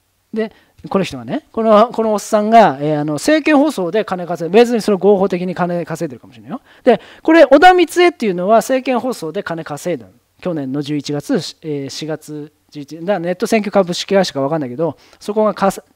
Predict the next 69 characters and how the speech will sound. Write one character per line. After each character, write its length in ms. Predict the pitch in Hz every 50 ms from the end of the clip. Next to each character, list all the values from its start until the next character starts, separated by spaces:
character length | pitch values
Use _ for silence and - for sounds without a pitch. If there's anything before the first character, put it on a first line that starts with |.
| _ _ _ _ _ _ _ _ _ _
あ 40 | 165 156
の、 160 | 156 160 160
ど 140 | 175 165 190
っ 40 | -
か 120 | - 175
分 120 | 156 151 -
か 100 | 226 208
ん 60 | 180
な 80 | 139
い 20 | 123
け 100 | - 160
ど、 140 | 226 240 196
ど 120 | 220 233
っ 20 | 233
か 120 | - 190 170
の、 240 | 175 214 208 - - _ _ _ _ _ _ - -
<coughs> 400 | - - _ _ _ _ _ _ -
ど 80 | 185 226
っ 40 | 233
か 140 | - 190 175
が 280 | 196 214 196 - - _ _ _ _ _ _ _ _ _ _ _ _ _ _ _
金 160 | - 185 185 175
稼 180 | 185 - 156
い 40 | 143
だ。 20 |
小 80 | 170 208
田 160 | 240 240 233
光 360 | 233 226 220 220 - 240 226
恵 40 | 214
本 400 | 196 208 208 - - - 233 208
人 100 | 196 165
か 100 | - 180
も 40 | 165
し 80 | - 127
れ 40 |
な 40 | 127
い 40 | 117
し、 100 | - 135
分 100 | 139 143
か 120 | 165 170
ん 20 | 151
な 60 | 120
い 40 | 110
け 60 | -
ど 120 | _ -
ね。 140 | 160 226 - _ _ - - - - - - - - _ _
稼 340 | - 233 240 - 302 294 247
い 20 |
だ 100 | 190 139
は 120 | - 139
ず 100 | 123 131
な 100 | 127 117
ん 20 | 110
で 40 | -
す 40 | -
よ。 60 | _ _ _ _ _
で、 140 | - 269 247
そ 100 | - 359
れ 60 | 359
は 80 | 359 311
合 260 | - 277 294 330 311
法 160 | 247 277 302
的 220 | 277 277 233 254 233
で 80 | 220
し 80 | 190 269
ょ？ 80 | 311 -
そ 160 | - 214 -
こ 160 | - 214 190
は。 180 | 160 143 120